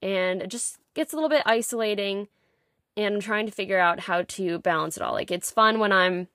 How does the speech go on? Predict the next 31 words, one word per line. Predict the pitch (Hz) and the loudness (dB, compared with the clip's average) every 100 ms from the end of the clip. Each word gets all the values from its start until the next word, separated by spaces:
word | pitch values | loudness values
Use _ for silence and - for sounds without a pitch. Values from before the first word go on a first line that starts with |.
| _ _ _ _ _ _ - | _ _ _ _ _ _ -10
posting | - 180 - 190 | -2 -2 0 0
about | 175 175 | 2 2
stuff | - 185 | 0 -2
that | 180 | 0
I | 170 | 0
enjoy, | 160 156 185 180 175 | 0 0 4 6 6
my | 170 156 | 2 0
mindset | 160 160 165 160 | -2 -4 -4 -8
and | |
my | 160 | -6
lifestyle | 156 160 - 165 160 160 165 _ _ _ _ - | -4 -4 -4 -4 -2 -2 -4 _ _ _ _ -6
for | 196 | -4
my | 165 165 - _ | -4 -6 -10 _
personal | - 175 - 220 214 | -4 -4 -2 -4 -4
stuff, | - 208 214 - _ _ _ _ _ _ _ - | 0 0 0 -8 _ _ _ _ _ _ _ -2
but | 196 170 190 | 2 2 2
now | 175 175 | 0 0
being | 190 175 170 170 - | -2 -2 -4 -6 -6
on | 175 | -6
it | 165 - | -6 -8
for | 175 165 165 | -6 -4 -4
so | - 185 | -6 -8
many | 170 165 | -6 -4
more | 165 160 | -4 -4
hours | 156 151 160 160 | -4 -6 -6 -8
to | - 175 165 | -10 -8 -6
edit | 160 - | -6 -8
content | 170 156 - 160 151 | -10 -12 -10 -10 -10
for | - - | -10 -8
other | 160 156 | -8 -8
businesses, | 160 165 156 170 165 165 - | -10 -12 -14 -12 -12 -14 -18